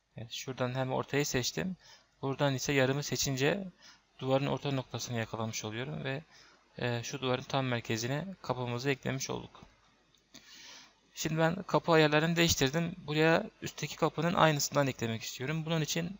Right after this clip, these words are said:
bir üst kata geçmek için yine kontrol, e, ve ok tuşunu kullanacağım.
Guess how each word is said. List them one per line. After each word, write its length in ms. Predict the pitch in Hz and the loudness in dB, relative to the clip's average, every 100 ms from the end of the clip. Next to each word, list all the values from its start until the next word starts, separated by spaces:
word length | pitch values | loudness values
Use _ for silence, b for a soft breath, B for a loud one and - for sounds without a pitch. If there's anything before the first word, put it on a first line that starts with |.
| - | -10
bir 100 | 156 | -8
üst 220 | 151 - | -8 -10
kata 220 | - 139 147 | -6 -4 -2
geçmek 380 | 139 - 151 | -2 -2 -4
için 240 | - 156 165 | -4 -4 -4
yine 300 | 135 135 135 | 0 0 -2
kontrol, 540 | - 131 - 147 147 - _ B B B B - | -2 -4 -2 -4 -4 -8 _ B B B B -4
e, 100 | 127 | 0
ve 360 | 123 123 127 | 2 2 0
ok 280 | - - - | 0 -4 -4
tuşunu 280 | - 127 120 | -6 -4 -6
kullanacağım. 580 | - 113 107 127 160 | -4 -2 0 -2 -4